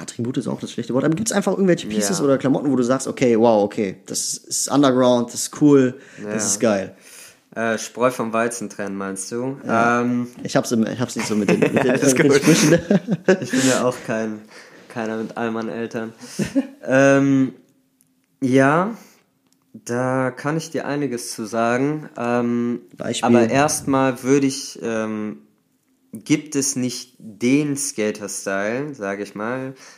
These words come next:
Speaker 2: oder den Skate-Look oder was auch immer, sondern bei den Skatern gibt es auch, ähm, verschiedene Styles. Also es gibt, äh, Rocker-Skater mit engen Hosen, Lederjacke.
Speaker 1: Cool.
Speaker 2: Äh, dann gibt's, äh, so wie du jetzt,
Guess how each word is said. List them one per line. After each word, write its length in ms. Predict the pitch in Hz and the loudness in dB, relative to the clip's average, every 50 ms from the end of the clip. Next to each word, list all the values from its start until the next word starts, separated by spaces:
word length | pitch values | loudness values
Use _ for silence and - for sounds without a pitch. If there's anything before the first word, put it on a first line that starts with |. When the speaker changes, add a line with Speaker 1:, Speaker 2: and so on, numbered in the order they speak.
| _ _ _ - | _ _ _ -12
Speaker 2:
oder 340 | - 104 101 101 101 101 101 | -8 -6 -4 -2 -2 -2 -4
den 460 | 98 104 110 117 120 117 117 117 113 | -4 -4 -2 -2 0 0 -2 -2 -2
Skate-Look 600 | - - - 120 120 127 120 123 120 120 117 113 | -4 -4 0 0 0 0 0 -2 -2 -4 -2 -2
oder 200 | 120 110 107 101 | -4 -4 -4 -4
was 180 | 113 113 - - | -6 -6 -6 -8
auch 100 | - - | -10 -10
immer, 380 | - 120 123 127 131 131 131 - - - - _ _ _ | -8 -6 -4 -4 -4 -6 -6 -10 -18 -20 -20 _ _ _
sondern 320 | - - 113 120 117 113 | -8 -6 -4 -2 -2 -2
bei 140 | 110 113 110 | -2 -2 -2
den 160 | 110 110 110 | -2 -4 -4
Skatern 480 | - - - 131 139 143 143 139 135 123 | -6 -4 -2 0 0 0 0 -2 -2 -4
gibt 300 | 131 123 - - - 120 | -6 -8 -10 -12 -12 -10
es 260 | 117 - - - - | -8 -8 -8 -8 -6
auch, 500 | 117 120 120 120 120 120 - - - - - | -4 -2 -2 -2 -2 -4 -6 -12 -18 -14 -10
ähm, 460 | 104 104 104 104 101 104 104 104 95 - | -8 -6 -6 -4 -4 -6 -6 -8 -8 -10
verschiedene 800 | - - 110 - - - 175 190 - 107 101 98 95 90 - - - - | -12 -12 -10 -8 -6 -6 -6 -4 -2 -2 -2 -2 -2 -4 -8 -10 -10 -8
Styles. 680 | - - - 95 90 87 85 87 - - - - - | -6 -2 0 0 0 0 -2 -4 -6 -10 -12 -10 -6
Also 280 | 92 95 95 98 101 | -4 -4 -4 -4 -4
es 100 | 98 - | -6 -6
gibt, 300 | - 127 117 - - - | -6 -8 -10 -10 -12 -14
äh, 340 | - - 110 110 110 107 107 - - - - - - - | -12 -10 -8 -8 -8 -8 -10 -12 -16 -20 -20 -20 -12 -4
Rocker-Skater 880 | 120 123 143 147 143 143 135 127 131 - - 131 127 123 127 123 123 120 | 2 2 2 2 2 0 -2 0 -2 -2 -2 0 0 0 0 -2 -2 -2
mit 220 | 120 120 120 117 | -2 -2 -4 -4
engen 360 | - - 135 135 135 131 117 | -4 -2 0 2 2 0 2
Hosen, 440 | 131 135 139 139 123 123 127 127 123 | 2 2 4 2 2 0 -2 -2 -2
Lederjacke. 920 | 120 123 127 123 120 120 120 120 120 120 - - 123 117 117 117 113 113 - - - | 0 0 2 2 2 4 4 2 2 0 -2 -4 -4 -2 -2 -2 -2 -4 -6 -6 -6
Speaker 1:
Cool. 220 | 113 110 107 107 - _ _ _ - | -4 -4 -4 -6 -10 _ _ _ -4
Speaker 2:
Äh, 220 | 110 107 107 110 | -2 0 0 2
dann 200 | 107 113 113 117 | 2 0 0 0
gibt's, 540 | 113 120 120 120 - - - - - - - | 0 -2 -2 -4 -6 -8 -6 -6 -8 -8 -8
äh, 280 | 80 110 113 113 113 110 | -8 -6 -4 -4 -4 -4
so 160 | 107 120 117 | -4 -4 -4
wie 120 | 120 117 | -2 -2
du 240 | 117 120 117 120 123 | -2 0 0 2 2
jetzt, 380 | 120 113 113 110 - - - | 2 0 0 -2 -4 -8 -10